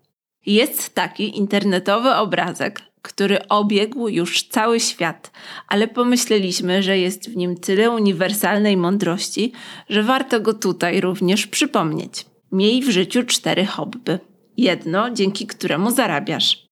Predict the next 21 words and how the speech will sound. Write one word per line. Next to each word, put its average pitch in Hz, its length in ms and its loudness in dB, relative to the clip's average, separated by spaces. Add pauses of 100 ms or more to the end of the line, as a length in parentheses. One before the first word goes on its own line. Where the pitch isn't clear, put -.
(120)
Jedno, 196 580 2
dzięki 202 380 0
któremu 185 440 0
jesteś 190 420 0
w 165 100 -4
dobrej 190 360 2
formie 185 360 -2
fizycznej. 165 680 -4 (280)
Jedno, 190 680 2
dzięki 208 320 2
któremu 208 540 0
uczysz 185 320 -2
się 214 360 -2
i - 80 0
rozwijasz. 202 800 0 (140)
I 202 120 2
jedno, 202 500 2
dzięki 190 400 -4
któremu 202 580 -2
służysz 269 600 0
społeczności, - 960 -4